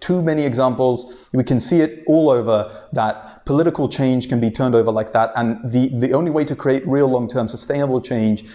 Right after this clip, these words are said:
is to change the culture. That's the only way. And one thing my mum always taught me, and my mum and I disagree on, on pretty much everything, <laughs> but she's an educator by trade, and she instilled the value of, of education in me. And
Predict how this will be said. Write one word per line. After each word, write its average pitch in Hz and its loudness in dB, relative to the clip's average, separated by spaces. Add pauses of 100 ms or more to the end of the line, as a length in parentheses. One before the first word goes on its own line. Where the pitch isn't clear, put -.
(160)
is - -6
to - -14
change 208 -4
the - -6
culture. 139 0 (440)
That's 147 -4
the 170 0
only 170 0
way. 120 0 (540)
And 123 0
one 139 0
thing 160 0
my 135 2
mum 131 -2 (300)
always 120 2
taught 147 0
me, 113 0
and 107 2
my 120 2
mum 147 0
and 135 2
I 117 4
disagree 123 0
on, 110 0
on 120 -2
pretty 156 2
much 127 -2
everything, 127 0 (320)
<laughs> - -16
but 120 0
she's 165 0
an 135 2
educator 135 0 (100)
by 117 2
trade, 135 0 (340)
and 120 0
she 180 -2
instilled 180 2
the 117 0
value 127 0
of, 113 -4
of 113 -4
education 123 0
in 107 2
me. 104 -4 (340)
And 113 0